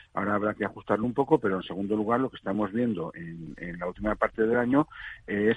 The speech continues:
eh, digamos, todo un aumento de partidas de gasto público,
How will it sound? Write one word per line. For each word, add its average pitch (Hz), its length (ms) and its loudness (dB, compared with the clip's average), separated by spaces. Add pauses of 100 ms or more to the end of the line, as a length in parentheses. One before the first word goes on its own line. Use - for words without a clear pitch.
(100)
eh, 92 720 -2
digamos, 98 480 -2
todo 101 220 0
un 107 100 2
aumento 120 480 2
de 120 120 -2
partidas 101 600 -4
de 110 240 4
gasto 110 320 -2
público, 131 500 2